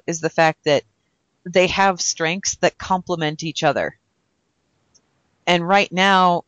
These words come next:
it, they're being presented as, "Oh, they have the same strengths, they're going to lead the Night Elves together," or whatever. That, that doesn't work. Malfurion's got his strengths. He's working with the Druids. He's working with the Cenarian Circle.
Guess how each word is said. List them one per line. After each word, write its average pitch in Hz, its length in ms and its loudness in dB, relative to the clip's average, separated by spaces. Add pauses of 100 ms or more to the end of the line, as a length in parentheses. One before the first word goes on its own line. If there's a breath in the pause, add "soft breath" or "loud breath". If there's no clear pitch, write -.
it, 175 200 -2
they're 170 160 0
being 180 280 -4
presented 185 560 0
as, 160 360 4
"Oh, 214 260 2
they 175 160 0
have 180 260 -2
the 170 100 -6
same 175 340 -4
strengths, - 600 -4
they're 160 160 0
going 165 180 -2
to 151 80 0
lead 160 300 -4
the 156 100 0
Night 156 220 2
Elves 151 240 2
together," 151 500 2
or 143 80 -2
whatever. 143 520 0 (460 loud breath)
That, 185 260 4
that 165 180 2
doesn't 175 380 -2
work. 185 400 2
Malfurion's 185 680 0
got 170 200 2
his 196 280 -2
strengths. 151 400 -8
He's 180 200 -8
working 180 320 -6
with 165 100 -10
the 160 80 -6
Druids. 160 400 -2
He's 160 160 -12
working 160 240 -4
with 160 120 -4
the 170 60 -6
Cenarian 151 520 0
Circle. 156 400 0